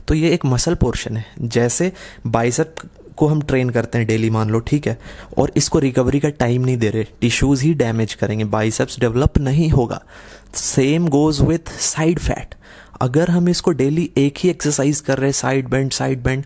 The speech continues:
तो कहीं ना कहीं इंजरी के चांसेस ज़्यादा हैं instead of कि आपका ऑब्लिक मसल बन जाए। इसको समझो आप। अब देखो,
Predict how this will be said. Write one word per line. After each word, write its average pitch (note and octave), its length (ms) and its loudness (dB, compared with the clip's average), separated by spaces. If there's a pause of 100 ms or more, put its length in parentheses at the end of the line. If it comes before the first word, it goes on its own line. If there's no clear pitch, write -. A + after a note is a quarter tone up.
(500)
तो C#3+ 60 4
कहीं C3+ 300 0
ना D#3+ 100 2
कहीं D3+ 320 0 (180)
इंजरी C#3+ 460 2
के E3+ 120 2
चांसेस D3+ 400 0
ज़्यादा B2+ 360 -2
हैं D3 200 0
instead C#3 280 0
of C#3+ 140 -2
कि D3+ 140 -2
आपका C3+ 260 -4 (100)
ऑब्लिक B2 320 0
मसल A#2 280 -2
बन G#2+ 180 -4
जाए। - 180 -6 (320)
इसको - 200 2
समझो A2 400 0
आप। G2+ 180 -4 (760)
अब D3+ 120 0
देखो, E3+ 280 2